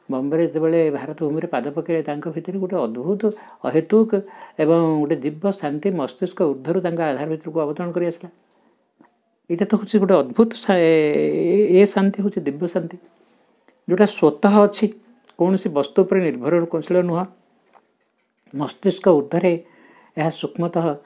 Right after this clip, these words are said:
ବିଦ୍ୟମାନ, ଗୋଟେ ଆତ୍ମାର ଭୂମିରେ ଅଛି। ତେଣୁ ଏପରି ଶାନ୍ତି ଅଛି ଯାହା କୋତ୍ରା ବି ଦୃଷ୍ଟିଗୋଚର ହୁଏ ନାହିଁ, ଏପରିକି ମୃତ୍ୟୁରେ ମଧ୍ୟ ନୁହେଁ, ନୁହେଁ। ଯେ ଆମେ କହୁଛେ, "ଏ ମରିଗଲା, ତରିଗଲା", ଆଉ ତାର କିଛି ଦୁଃଖ ଚିନ୍ତା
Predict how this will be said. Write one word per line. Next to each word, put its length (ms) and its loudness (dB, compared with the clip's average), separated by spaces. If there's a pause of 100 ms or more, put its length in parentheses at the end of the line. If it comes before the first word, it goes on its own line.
(240)
ବିଦ୍ୟମାନ, 380 2
ଗୋଟେ 640 -14
ଆତ୍ମାର 360 -2
ଭୂମିରେ 280 0
ଅଛି। 240 -2 (840)
ତେଣୁ 160 2
ଏପରି 300 6
ଶାନ୍ତି 420 4
ଅଛି 220 6
ଯାହା 240 4
କୋତ୍ରା 440 4
ବି 120 0
ଦୃଷ୍ଟିଗୋଚର 680 4
ହୁଏ 140 2
ନାହିଁ, 220 0 (580)
ଏପରିକି 360 6
ମୃତ୍ୟୁରେ 460 4
ମଧ୍ୟ 280 0
ନୁହେଁ, 240 -2 (140)
ନୁହେଁ। 320 -6 (140)
ଯେ 60 -4
ଆମେ 160 -4
କହୁଛେ, 220 0
"ଏ 120 2
ମରିଗଲା, 400 0
ତରିଗଲା", 380 -4
ଆଉ 300 -2
ତାର 220 -4
କିଛି 220 -4
ଦୁଃଖ 220 -6
ଚିନ୍ତା 260 -8